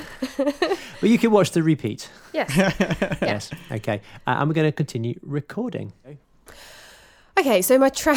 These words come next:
Speaker 1: <laughs> my transition to my resurrection. Right. I, I was working in a university, as I think we've covered on a previous episode. And what, having sort of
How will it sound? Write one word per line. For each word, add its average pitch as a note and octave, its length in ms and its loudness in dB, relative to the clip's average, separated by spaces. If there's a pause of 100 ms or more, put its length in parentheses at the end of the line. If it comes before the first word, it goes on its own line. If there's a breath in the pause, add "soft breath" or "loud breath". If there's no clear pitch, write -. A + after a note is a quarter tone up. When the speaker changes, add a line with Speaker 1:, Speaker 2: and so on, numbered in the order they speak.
(100)
Speaker 1:
<laughs> - 80 -10
my B3+ 100 6
transition C4 640 2
to G3 140 -2
my F#3 240 -2
resurrection. F3+ 880 -4
Right. G3+ 420 2 (240)
I, C#4 540 6 (500 loud breath)
I D#4+ 220 8
was F4+ 400 2
working A3 320 0
in G3+ 60 -2
a - 20 0
university, E3+ 500 -4
as D3+ 220 -8
I D#3+ 120 -6
think - 460 -10
we've D#3+ 200 -10
covered D#3+ 260 -6
on D#3 100 -6
a D#3+ 40 -8
previous D#3+ 400 -8
episode. D#3+ 480 -8 (840 loud breath)
And G3 460 0 (680 loud breath)
what, A#3 460 6 (140)
having B3 480 2 (200)
sort - 240 -6
of F#3+ 200 -6